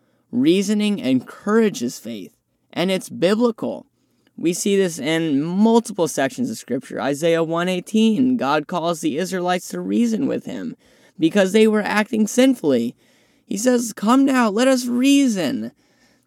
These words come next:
Like, what you're doing is foolish. Come on, guys.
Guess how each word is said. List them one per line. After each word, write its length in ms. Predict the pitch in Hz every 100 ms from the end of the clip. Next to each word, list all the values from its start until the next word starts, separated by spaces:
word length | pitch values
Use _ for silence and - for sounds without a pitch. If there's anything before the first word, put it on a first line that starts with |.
| -
Like, 280 | 202 220 208
what 320 | - 143 247
you're 160 | 220 247
doing 240 | 262 254
is 160 | 240 226
foolish. 540 | - 262 277 254 160
Come 200 | - 240
on, 240 | 269 254 180
guys. 540 | 165 160 160 151 -